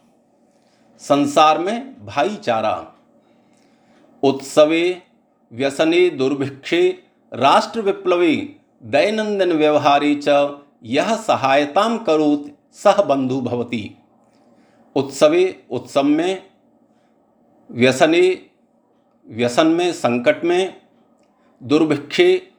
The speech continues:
अकाल में, राष्ट्र विप्लवे, राष्ट्र पर मुसीबत आने पर, दैनंदिन व्यवहारे, प्रतिदिन के व्यवहार में, च और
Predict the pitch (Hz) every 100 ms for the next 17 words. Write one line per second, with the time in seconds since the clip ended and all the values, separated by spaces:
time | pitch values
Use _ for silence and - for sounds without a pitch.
0 | _ - 104 131 131 151 160 180 185 -
1 | _ _ _ _ _ 120 156 220 - 233
2 | 165 156 151 147 151 143 - - - 120
3 | 135 196 - - - 202 180 135 175 202
4 | 240 - 143 139 139 139 117 98 - _
5 | _ _ _ _ _ _ _ _ - 120
6 | 143 180 196 208 220 226 185 156 156 156
7 | 165 190 196 - _ _ _ _ _ _
8 | _ _ _ - 160 165 160 156 147 139
9 | 123 117 - 151 156 165 196 202 - -
10 | _ _ _ _ _ _ _ - 185 208
11 | 208 208 _ _ 143 143 165 185 -